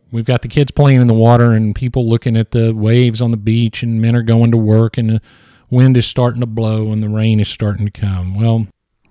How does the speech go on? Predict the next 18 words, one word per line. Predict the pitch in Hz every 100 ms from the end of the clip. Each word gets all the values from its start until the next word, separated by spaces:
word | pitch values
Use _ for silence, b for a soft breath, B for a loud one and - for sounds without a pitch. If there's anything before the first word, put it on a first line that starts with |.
| -
one | 135 147
of |
the | 110
firsthand | 101 131 120 - 123 107
accounts | 101 - 113 104 107 - -
written | 123 117 117 110
at |
the | -
time | - 120 107 104
was | 101 92
written | 123 143
by | 117 104
someone | - 120 110 107
whose | 110 104
identity | 104 104 120 113 107 98 - _ -
we | 113 107
don't | 104 101 104
know. | 98 92